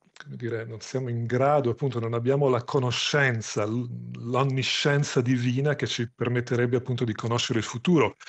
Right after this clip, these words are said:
Se il futuro fosse, appunto, già scritto, se fosse già un libro scritto.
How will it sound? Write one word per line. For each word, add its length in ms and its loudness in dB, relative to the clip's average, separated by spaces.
Se 160 4
il 80 6
futuro 500 4
fosse, 240 -2
appunto, 320 0
già 140 0
scritto, 640 -4
se 120 -6
fosse 320 -2
già 180 0
un 160 0
libro 280 0
scritto. 560 -8